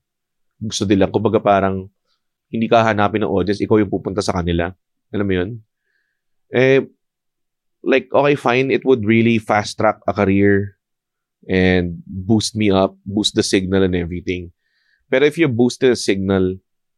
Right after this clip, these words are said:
na hindi rin, hindi mo rin trip gawin, makaka-attract ka ng fanbase na na-appreciate ka for the wrong reason. And, and honestly, that would eat you up. Kaya siguro madaming fatigue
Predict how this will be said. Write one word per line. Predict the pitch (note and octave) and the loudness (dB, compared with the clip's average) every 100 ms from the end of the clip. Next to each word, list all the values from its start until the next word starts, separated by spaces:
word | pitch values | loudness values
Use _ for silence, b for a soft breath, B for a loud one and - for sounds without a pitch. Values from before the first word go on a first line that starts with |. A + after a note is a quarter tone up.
| _ _ _ _ | _ _ _ _
na | - G#2 | -6 -4
hindi | A2 A2 A2+ | -2 0 0
rin, | A2+ A2 A2+ | 0 -4 -10
hindi | A2+ A#2 | -4 0
mo | A2+ | 0
rin | A2 G#2+ | 0 -4
trip | D3 E3+ | -10 -12
gawin, | - G2 F2 E2+ F2 F#2 _ _ _ _ _ _ _ | -4 0 2 0 -4 -16 _ _ _ _ _ _ _
makaka-attract | A#2 B2 B2+ A#2 - C3 | -2 0 2 0 0 0
ka | B2 | 0
ng | C3 A2+ | 0 0
fanbase | G2+ F#2+ F#2 F#2+ - G#2 | -2 -2 0 -2 -2 -2
na | F#2 F2+ F2+ F2 _ _ _ _ _ _ _ | -2 -4 -8 -16 _ _ _ _ _ _ _
na-appreciate | A2 G2+ A2 - A2 - G#2 F#2+ | -2 2 2 2 0 2 -2 2
ka | G2 F#2+ | 0 2
for | G#2 | 2
the | G2 | 4
wrong | F2+ F2+ F2 | 2 0 -2
reason. | E2+ E2+ - - | -4 -6 -10 -8
And, | E2+ G#2 - | -4 -4 -2
and | B2+ | -4
honestly, | A2 C3 C#3 - C#3 | -2 -2 -2 -2 2
that | B2 | 2
would | B2 A2 | 4 0
eat | A2 F#2+ | -4 -8
you | F2 A#1+ | -10 -10
up. | G1+ _ _ _ b b b b b | -14 _ _ _ b b b b b
Kaya | A2 A#2 | 0 0
siguro | A#2 B2 B2+ B2+ | 0 0 2 2
madaming | A#2+ A2+ A2 | 2 2 0
fatigue | A2+ - G2+ | -4 -4 -6